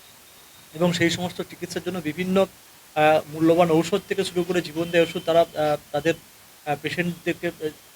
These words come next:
প্রদান করছেন। তো সে-, দেখতে পাচ্ছি যে, শুনতে পেলাম যেটা আজকে, যে যারা ওখানে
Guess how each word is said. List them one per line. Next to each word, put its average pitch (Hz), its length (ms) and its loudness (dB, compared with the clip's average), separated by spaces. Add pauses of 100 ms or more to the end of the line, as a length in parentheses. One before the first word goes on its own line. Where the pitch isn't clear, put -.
প্রদান 185 300 4
করছেন। 151 340 -6 (840)
তো 170 80 -6
সে-, 175 200 -4 (320)
দেখতে 151 260 -2
পাচ্ছি 226 420 4
যে, 175 60 -2
শুনতে 170 320 0
পেলাম 214 240 8
যেটা 190 200 4
আজকে, 180 320 2 (540)
যে 165 200 2
যারা 156 220 6
ওখানে 185 280 4